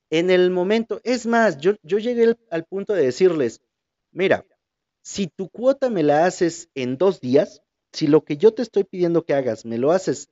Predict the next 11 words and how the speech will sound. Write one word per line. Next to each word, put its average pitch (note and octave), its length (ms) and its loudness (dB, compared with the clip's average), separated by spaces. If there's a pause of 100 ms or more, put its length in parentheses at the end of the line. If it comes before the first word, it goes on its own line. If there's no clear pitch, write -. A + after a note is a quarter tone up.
en A2+ 180 -12
dos F#3+ 200 0
días, A#3 360 -2 (760)
no D3 140 0
vengas D#3+ 280 2
el B2 60 -2
resto C3 240 -4
de A#2 40 0
la G#2 80 -4
semana. G2 300 -14 (300)
Ya, D4 260 -4